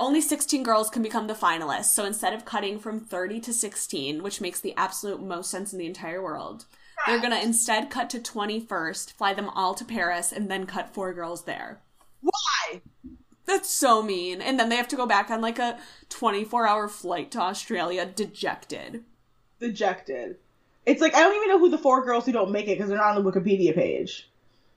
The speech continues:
Speaker 2: You know?
Speaker 1: Yeah. I didn't, did you write down all the names of the girls who got to the top
Speaker 2: Hell
Speaker 1: twenty?
Speaker 2: no.
Speaker 1: Okay, I
Speaker 2: Hell.
Speaker 1: didn't either.
Speaker 2: I didn't have that kind of time.
Speaker 1: <laughs> So,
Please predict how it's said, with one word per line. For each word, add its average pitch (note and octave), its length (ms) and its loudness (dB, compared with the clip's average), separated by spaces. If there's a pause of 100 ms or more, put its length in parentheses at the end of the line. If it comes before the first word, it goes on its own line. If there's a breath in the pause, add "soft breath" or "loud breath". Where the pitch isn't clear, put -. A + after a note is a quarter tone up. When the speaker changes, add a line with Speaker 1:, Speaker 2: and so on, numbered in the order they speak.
(340)
Speaker 2:
You F#3+ 120 8
know? F3+ 60 6
Speaker 1:
Yeah. F#3 400 6
I A#3 120 6
didn't, D4 280 -2
did C4 160 0
you C4 100 0
write C#4 180 2
down G3+ 260 0
all G#3 80 0
the G#3 80 -4
names F#3 260 -6
of F#3+ 60 -10
the F#3+ 80 -6
girls E3+ 440 -8
who G#3+ 100 -6
got - 100 -2
to E5 120 10
the C#5+ 140 10
top F#3+ 160 4
Speaker 2:
Hell - 80 0
Speaker 1:
twenty? A#3+ 600 0
Speaker 2:
no. F3+ 300 -2
Speaker 1:
Okay, G#3 240 0
I A3+ 140 0
Speaker 2:
Hell. G#4+ 240 8
Speaker 1:
didn't - 40 2
either. F#3 440 -4 (1600)
Speaker 2:
I D#5 140 8
didn't F#5 160 6
have C#5+ 100 6
that B4+ 280 6
kind F#4+ 140 4
of F4 760 4
time. - 160 -16
Speaker 1:
<laughs> - 420 -20
So, B3 520 0